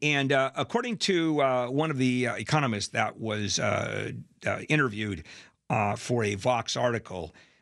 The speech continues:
right now, this is a f-, this is a false sense of stability, especially since the Russian government is telling everybody, "We're okay, we're winning the battle, look what we have done. It's a little tough now, but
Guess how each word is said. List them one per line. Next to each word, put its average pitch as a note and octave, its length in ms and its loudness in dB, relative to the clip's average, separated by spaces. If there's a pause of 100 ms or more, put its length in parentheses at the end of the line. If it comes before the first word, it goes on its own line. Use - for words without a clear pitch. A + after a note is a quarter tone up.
(140)
right F#3 240 6
now, F3+ 320 2
this C3+ 180 -2
is A#2+ 160 -2
a B2 60 2
f-, - 280 -6
this B2 180 2
is - 60 -4
a A#2 60 -6
false E3+ 420 0
sense C#3 420 0
of B2 80 -2
stability, A2 720 -2 (400)
especially F3+ 500 2
since C3 320 0
the A#2 220 -2
Russian B2 420 0
government B2+ 560 0
is B2+ 320 2
telling G#3+ 640 0
everybody, A#2 720 0 (260)
"We're F3+ 300 4
okay, C#3 640 0
we're D3+ 300 2
winning F#3 400 2
the E3+ 80 0
battle, C#3+ 600 2
look C#3 380 0
what F#3+ 140 -2
we E3 200 2
have C3 300 0
done. B2 420 0 (400)
It's - 200 4
a E3+ 40 4
little G#3 340 2
tough F#3 380 -2
now, D#3+ 460 4
but C#3 400 2